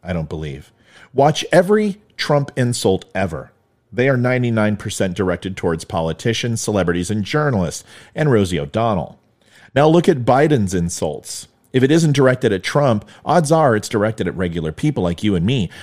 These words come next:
Joe Biden belongs to a class of politician in America that has disdain for regular Americans.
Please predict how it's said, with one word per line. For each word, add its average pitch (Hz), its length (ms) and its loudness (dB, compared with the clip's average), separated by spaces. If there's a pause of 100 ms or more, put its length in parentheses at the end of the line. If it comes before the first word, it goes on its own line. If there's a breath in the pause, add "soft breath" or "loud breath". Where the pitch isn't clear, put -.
(120)
Joe 180 260 4
Biden 180 360 4
belongs 131 380 0
to 123 100 0
a 110 60 0
class 123 380 -4
of 104 140 -8
politician 107 640 -4
in 98 40 -4
America 95 480 -2
that 90 140 -4
has 98 240 -4
disdain 117 680 -2 (220 loud breath)
for - 180 0
regular 110 500 0
Americans. 123 1000 -4